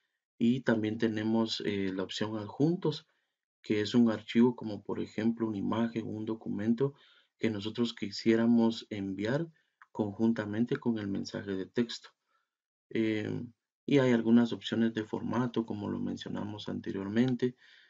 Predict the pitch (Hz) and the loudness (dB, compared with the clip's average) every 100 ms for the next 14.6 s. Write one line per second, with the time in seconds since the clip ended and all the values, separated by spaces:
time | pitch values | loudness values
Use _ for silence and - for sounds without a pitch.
0 | _ _ _ 104 104 101 98 98 98 - | _ _ _ -4 -2 0 0 0 -2 0
1 | 113 117 127 117 _ _ 110 107 104 113 | 4 6 4 0 _ _ -8 -6 0 2
2 | 127 120 117 104 - 117 131 - - 104 | 2 0 -6 -8 -2 0 0 -4 -10 -4
3 | 113 117 - _ _ _ _ _ 107 101 | 0 0 -2 _ _ _ _ _ -10 -6
4 | 101 98 101 104 113 113 104 107 - 113 | -2 0 0 2 0 -2 -6 -6 -8 -6
5 | 113 113 139 165 165 156 _ _ _ _ | -2 2 2 2 -2 -4 _ _ _ _
6 | - 113 113 107 101 104 101 95 98 113 | 4 4 4 -2 -2 -2 -2 0 0 0
7 | 107 104 110 110 95 92 98 98 101 98 | -2 -4 -4 -4 -6 -8 -10 -8 -10 -10
8 | 101 110 123 117 - 104 - _ _ _ | -4 0 0 -4 -10 -12 -14 _ _ _
9 | _ 117 113 120 139 135 127 120 127 131 | _ -8 -2 0 2 2 4 4 4 2
10 | 135 131 120 - 113 104 98 104 101 113 | 2 2 -2 -4 -4 -4 -6 -4 0 2
11 | 117 113 113 135 - 113 117 117 104 98 | 2 2 0 0 -2 0 0 0 -4 -2
12 | 113 160 - _ _ _ _ _ _ 113 | -2 -4 -10 _ _ _ _ _ _ -8
13 | 107 98 92 104 120 131 117 113 107 110 | -6 -6 -4 0 0 0 -2 0 -2 -4
14 | 104 98 92 - 120 - | -4 -6 -4 -2 -2 -4